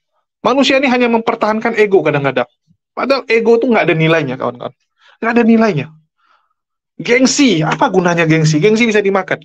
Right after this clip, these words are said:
Nggak bisa. Ya. Gengsi itu nggak bisa dimakan, nggak bisa membawa kalian masuk surga juga. Ya. Di dunia nggak ada guna, di akhirat nggak ada guna. Nggak ada gunanya itu.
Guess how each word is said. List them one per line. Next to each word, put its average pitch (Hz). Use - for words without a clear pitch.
Nggak -
bisa. 185
Ya. -
Gengsi 240
itu 269
nggak 214
bisa 214
dimakan, 180
nggak 160
bisa 202
membawa 202
kalian 202
masuk 185
surga 160
juga. 139
Ya. -
Di 185
dunia 220
nggak 208
ada 196
guna, 185
di 196
akhirat 196
nggak 170
ada 151
guna. 151
Nggak 214
ada 233
gunanya 214
itu. 127